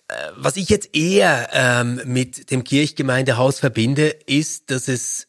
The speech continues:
ähm, nicht so gut duftet und dass es etwas langweilig ist. Also, dass es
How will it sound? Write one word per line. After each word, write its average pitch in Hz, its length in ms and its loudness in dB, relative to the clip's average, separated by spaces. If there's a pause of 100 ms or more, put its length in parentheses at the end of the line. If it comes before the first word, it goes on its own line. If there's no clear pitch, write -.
ähm, 113 460 0
nicht 143 280 -2
so 135 100 0
gut 127 320 -2
duftet 240 520 0 (640)
und 170 240 2
dass 156 140 2
es 147 120 -6
etwas 143 360 -2
langweilig 113 680 2
ist. - 300 -6 (280)
Also, 127 180 -2
dass 143 200 -4
es - 160 -8